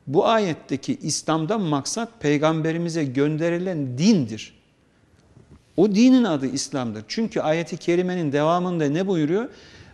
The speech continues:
"Ve mahtelefellezine utul kitabe illa min ba'di ma ca'ehumul ilmu." Efendim, ihtilaf eden,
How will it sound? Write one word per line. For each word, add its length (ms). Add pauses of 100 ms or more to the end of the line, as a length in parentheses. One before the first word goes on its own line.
"Ve 100
mahtelefellezine 1600
utul 540
kitabe 640 (100)
illa 520
min 420
ba'di 400
ma 420
ca'ehumul 920
ilmu." 400 (1080)
Efendim, 540 (520)
ihtilaf 600
eden, 280